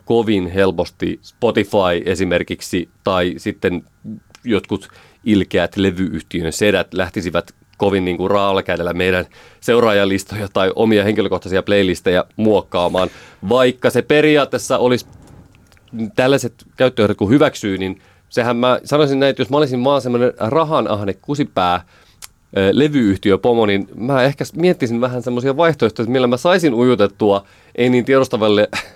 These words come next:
<laughs> käyttäjille kaikenlaisia biisejä sinne playlisteille, koska playlisteihin me tiedetään, että Spotify, Spotify toimii kuitenkin pitkälti playlistien kautta. Niiden kautta se generoituu ne,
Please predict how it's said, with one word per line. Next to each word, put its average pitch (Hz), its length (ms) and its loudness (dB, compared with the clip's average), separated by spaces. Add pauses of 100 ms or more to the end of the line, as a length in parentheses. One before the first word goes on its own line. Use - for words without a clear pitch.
(200)
<laughs> - 500 -2
käyttäjille 113 640 2
kaikenlaisia 143 560 2
biisejä 110 300 2
sinne 101 120 2
playlisteille, 98 720 0
koska 104 380 -2 (340)
playlisteihin 113 440 2
me 110 80 0
tiedetään, 120 400 2
että 98 120 -4
Spotify, 104 480 -2
Spotify 95 720 -2
toimii 98 540 2 (220)
kuitenkin 104 500 0
pitkälti 90 360 -2
playlistien 85 500 -4
kautta. 78 420 -6 (360)
Niiden 156 280 4
kautta 127 240 0
se 110 100 -6
generoituu 92 760 0
ne, 87 160 -6